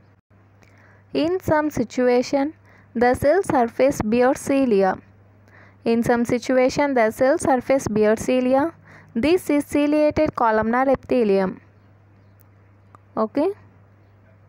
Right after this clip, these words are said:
See this figure. This is the simple,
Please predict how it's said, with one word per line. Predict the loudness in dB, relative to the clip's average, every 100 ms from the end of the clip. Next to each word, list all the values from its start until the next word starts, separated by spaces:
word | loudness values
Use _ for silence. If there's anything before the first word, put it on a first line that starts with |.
| -20 -20 -20 -20 -20 -20 _ -18
See | -6 -2 0
this | 0 -2
figure. | -2 -2 2 0 -2 -10 -20 _ -20 -20 _ _ -20 -20 -20 -20 -8
This | -2 0 2
is | 0 0
the | 0
simple, | 0 0 -2 -4 0 2